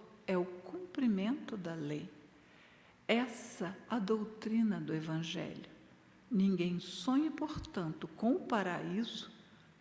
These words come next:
antes de haver aprendido a amar a Deus e ao próximo. Eis que, como solenemente afirmou Cristo, poderão passar o céu e a terra,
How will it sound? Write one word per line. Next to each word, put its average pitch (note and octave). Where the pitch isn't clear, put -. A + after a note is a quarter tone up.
antes B3
de C4+
haver G3
aprendido F#3
a A3+
amar F#3
a E3
Deus F3
e G3+
ao E3+
próximo. -
Eis A3
que, -
como F#3
solenemente A3
afirmou B3
Cristo, -
poderão F3
passar -
o G3
céu -
e A#3+
a B3
terra, F#3